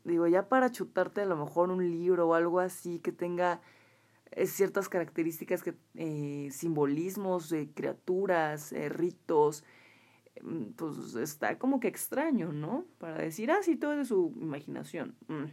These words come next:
no. Por ejemplo, yo te puedo decir, me voy a poner acá en modo ñoña, ¿no? Pero yo te puedo decir que,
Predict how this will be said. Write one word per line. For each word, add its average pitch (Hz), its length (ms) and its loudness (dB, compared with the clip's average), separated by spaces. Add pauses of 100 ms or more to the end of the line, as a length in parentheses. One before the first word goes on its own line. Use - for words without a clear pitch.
(140)
no. 190 360 -2 (920)
Por 165 180 6
ejemplo, 170 380 6
yo 160 180 4
te 175 80 -2
puedo 175 300 6
decir, 165 400 6
me 156 80 2
voy 160 140 6
a 165 100 2
poner 165 240 2
acá 165 360 2
en 160 200 -2
modo 156 300 2
ñoña, 196 440 2
¿no? 160 260 -4 (640)
Pero 175 140 8
yo 170 160 10
te 185 80 0
puedo 180 360 4
decir 202 640 0
que, 180 540 4